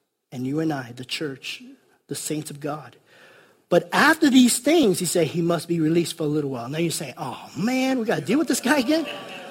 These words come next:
I wanna assure you, listen, that's not, he's gonna be released. And he's gonna gather up an army to go against God and his saints.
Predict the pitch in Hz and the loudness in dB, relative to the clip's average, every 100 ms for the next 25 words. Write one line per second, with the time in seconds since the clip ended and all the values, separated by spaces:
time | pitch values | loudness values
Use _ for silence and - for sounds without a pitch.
0 | - - - - - - - 180 214 214 | -18 -18 -18 -20 -20 -16 -2 2 4 2
1 | - 247 196 151 151 208 - 180 175 _ | 2 4 4 2 2 0 0 -4 -6 _
2 | _ _ _ _ 415 440 - 175 175 - | _ _ _ _ -16 -16 -6 -2 -2 0
3 | 202 190 185 202 285 269 214 185 180 175 | 0 2 2 2 2 2 2 2 4 4
4 | 196 123 - - - - _ _ _ _ | 4 0 -10 -14 -20 -20 _ _ _ _
5 | 165 185 214 262 233 165 175 214 220 214 | 2 4 4 4 2 4 6 6 6 6
6 | 214 208 - - - - 170 - 196 202 | 6 2 -12 -20 -14 -6 -6 0 4 4
7 | 185 139 110 - _ _ _ - 180 180 | 4 0 -8 -20 _ _ _ -4 0 6
8 | 214 196 196 156 151 185 185 190 175 156 | 6 6 2 0 4 4 4 0 -2 -2
9 | 143 - 165 123 - - - | -4 -2 -4 -6 -8 -8 -10